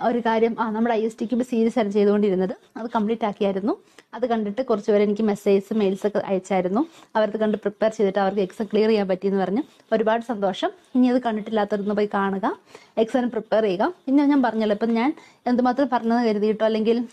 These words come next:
ആ, മറ്റ് ട്യൂട്ടോറിയൽസ് ആണെങ്കിലും മറ്റ് വീഡിയോസ് ചെയ്യുന്നവരാണെങ്കിലും ക-, അതൊക്കെ കണ്ടിട്ട് മാത്രം നമുക്ക് ഒരിക്കലും എക്സാമിന് അറ്റൻഡ് ചെയ്യാനായിട്ട് പറ്റത്തില്ല. നമ്മൾ സ്വയം കുറേ മാക്സിമം നമ്മൾ പ്രാക്ടീസ് ചെയ്ത് നോക്കുക, എങ്കിൽ മാത്രമേ നമുക്ക് അത് ക്ലിയർ ചെയ്യാൻ ഫസ്റ്റ് റൗണ്ടിൽ തന്നെ ക്ലിയർ ചെയ്യാനായിട്ട് പറ്റത്തുള്ളൂ.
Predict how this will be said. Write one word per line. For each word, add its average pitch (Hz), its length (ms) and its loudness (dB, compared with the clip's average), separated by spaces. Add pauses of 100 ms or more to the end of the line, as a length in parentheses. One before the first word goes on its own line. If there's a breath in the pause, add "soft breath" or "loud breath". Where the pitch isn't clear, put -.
(140)
ആ, 214 180 2
മറ്റ് 220 340 0
ട്യൂട്ടോറിയൽസ് 226 520 0
ആണെങ്കിലും 208 380 0
മറ്റ് 214 240 -4
വീഡിയോസ് 214 260 -2
ചെയ്യുന്നവരാണെങ്കിലും 208 640 0 (400 loud breath)
ക-, 220 220 -2
അതൊക്കെ 247 280 -2
കണ്ടിട്ട് 233 220 -2
മാത്രം 240 380 0
നമുക്ക് 240 260 0
ഒരിക്കലും 220 320 -2
എക്സാമിന് 214 500 -2
അറ്റൻഡ് 392 340 -6
ചെയ്യാനായിട്ട് 214 380 -2
പറ്റത്തില്ല. 202 600 -4 (720)
നമ്മൾ 247 240 4
സ്വയം 254 280 0
കുറേ 254 260 2 (380 loud breath)
മാക്സിമം 254 420 0
നമ്മൾ 262 160 0
പ്രാക്ടീസ് 247 460 -2
ചെയ്ത് 226 180 2
നോക്കുക, 185 240 -2
എങ്കിൽ 214 160 2 (100)
മാത്രമേ 220 320 0
നമുക്ക് 208 260 -2 (200)
അത് 214 160 -6
ക്ലിയർ 220 220 2
ചെയ്യാൻ 214 300 -4
ഫസ്റ്റ് 247 240 -2
റൗണ്ടിൽ 202 260 -4
തന്നെ 226 120 -2 (100)
ക്ലിയർ 226 160 2
ചെയ്യാനായിട്ട് 208 320 0
പറ്റത്തുള്ളൂ. 202 420 0